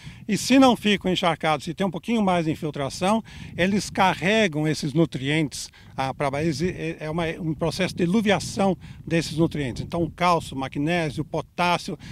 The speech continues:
se deslocam e se perdem. São perdidos, eh, rapidamente. Isso que a gente quer evitar. Mexer com a fertilidade, construir a fertilidade do solo, construir esses solos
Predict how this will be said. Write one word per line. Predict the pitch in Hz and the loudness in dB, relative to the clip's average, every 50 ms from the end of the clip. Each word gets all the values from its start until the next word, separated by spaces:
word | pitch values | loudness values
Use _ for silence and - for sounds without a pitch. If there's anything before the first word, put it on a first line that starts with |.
| - - - | -18 -18 -16
se | - - 190 | -8 -6 -4
deslocam | 160 170 170 143 175 185 208 202 - 247 233 | -4 -4 0 4 6 8 8 6 6 0 -2
e | - | 0
se | - 226 | 0 0
perdem. | - - 196 175 156 120 98 95 - _ - | 2 4 4 4 4 2 -2 -10 -14 _ -18
São | - - 151 156 | -8 -4 -4 -2
perdidos, | 151 175 165 156 127 143 156 165 156 165 160 143 | 0 0 0 0 -2 -2 -2 -2 -2 -2 -2 -2
eh, | 160 147 139 | -2 -4 -2
rapidamente. | - 160 160 - 143 165 156 143 120 104 107 - - - - - - - - | -2 -2 -2 -2 -2 -2 -2 0 -2 -4 -4 -8 -12 -16 -18 -20 -20 -6 0
Isso | 180 185 160 - | 0 2 2 2
que | - 208 | 2 2
a | 190 | 2
gente | 160 196 196 - 208 - | 4 2 0 -2 -4 -4
quer | - 185 185 185 180 | -2 0 0 0 0
evitar. | 175 208 196 - 147 110 - - - - - - - - - - | -2 -2 -2 -2 -2 -2 -2 -6 -12 -20 -20 -20 -20 -20 -8 -4
Mexer | 180 156 - - 190 196 | -4 -4 0 0 0 2
com | - 185 | 2 0
a | 170 | -2
fertilidade, | - 175 151 175 170 147 175 185 175 | -2 -4 -4 -4 -4 -2 -2 -2 -2
construir | - 202 185 - - 190 190 196 214 240 254 240 220 196 | -2 -4 -6 -4 -4 -2 0 2 2 2 2 2 2 2
a | 165 156 | 0 0
fertilidade | - - 175 160 - - 165 151 160 151 151 139 113 | -2 -4 -6 -6 -4 -4 -4 -2 -2 -2 -4 -4 -8
do | - | -10
solo, | - - 170 175 175 - | -6 -4 -2 -2 -2 -2
construir | 214 196 - - 185 190 202 214 226 220 | -2 -4 -4 -2 -2 0 2 2 2 2
esses | 202 - - - 156 - | 2 0 -2 -4 -6 -8
solos | - - - 151 151 170 190 202 233 - | -8 -6 -4 -2 0 0 0 0 -2 -6